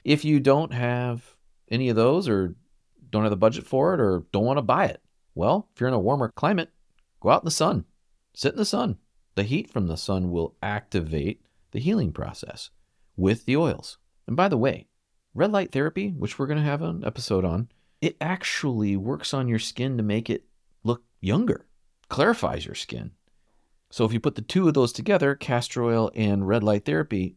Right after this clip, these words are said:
oh, now you have a double whammy. If you wanna take it to the next level, you can add essential oils. I absolutely love using essential oils. And if you've never done it,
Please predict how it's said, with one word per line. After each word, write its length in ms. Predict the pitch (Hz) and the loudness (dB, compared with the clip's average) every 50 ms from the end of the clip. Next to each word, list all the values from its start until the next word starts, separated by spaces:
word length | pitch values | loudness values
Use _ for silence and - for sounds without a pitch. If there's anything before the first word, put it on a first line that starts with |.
| _ _ - | _ _ 0
oh, 220 | 107 104 101 87 78 | 2 4 4 4 2
now 180 | 80 95 107 | 2 0 0
you 140 | 110 101 92 | 2 2 0
have 100 | 87 76 | 0 -2
a 40 | 73 | -4
double 380 | 73 - - 107 98 90 73 | -4 2 4 4 4 4 0
whammy. 340 | 73 78 78 78 76 69 - _ _ _ _ _ _ _ _ _ _ _ _ _ _ _ _ - | -2 -2 -4 -4 -6 -8 -12 _ _ _ _ _ _ _ _ _ _ _ _ _ _ _ _ -2
If 60 | - | 2
you 80 | 113 | 4
wanna 240 | 113 120 117 113 110 | 4 6 6 4 2
take 300 | 104 - - 127 120 117 | 2 2 2 2 2 4
it 180 | 120 110 - - | 2 0 0 0
to 80 | 120 | -4
the 120 | 101 104 104 | -2 0 0
next 520 | 110 123 156 196 254 277 - - - - | 2 2 2 0 0 -2 -2 -4 -6 -2
level, 520 | 98 98 98 92 90 90 107 131 180 - _ _ _ _ _ _ _ _ _ _ _ _ _ _ - | 2 2 2 2 2 2 0 -2 -2 -4 _ _ _ _ _ _ _ _ _ _ _ _ _ _ -8
you 200 | 76 85 82 80 | -4 -4 -4 -2
can 180 | - 90 82 | -2 -2 0
add 160 | 80 80 78 | 0 0 -2
essential 480 | 78 - - 85 78 78 - 82 60 82 | -2 -2 -4 -4 -4 -4 -4 -4 -2 0
oils. 420 | 123 151 - - - - - - _ _ _ _ _ _ - | 2 2 2 0 -4 -8 -14 -16 _ _ _ _ _ _ -2
I 360 | 104 107 107 104 107 107 - - | 0 2 2 2 2 0 0 0
absolutely 720 | 131 139 143 131 - - 135 123 104 104 101 98 95 95 - | 0 2 2 0 0 -4 -2 0 2 4 4 2 2 0 -4
love 540 | 92 95 107 101 92 87 87 85 85 90 - - | 0 4 6 8 8 8 6 4 0 -4 -8 -4
using 320 | 95 92 85 87 90 90 | -4 -2 -2 0 -2 -2
essential 380 | 85 - 90 85 - 87 64 62 | -2 -2 -2 -4 -2 -4 -2 -2
oils. 400 | 76 67 57 58 - - - _ _ _ _ _ - | -2 -2 -2 -4 -8 -10 -14 _ _ _ _ _ -10
And 100 | 78 82 | -10 -8
if 80 | - | -6
you've 160 | - 87 87 92 | -4 -4 -2 0
never 280 | 101 110 120 139 139 | 2 2 2 2 0
done 340 | 120 98 92 110 113 110 90 | -2 -2 2 4 4 4 4
it, 160 | 82 82 - | 2 -2 -4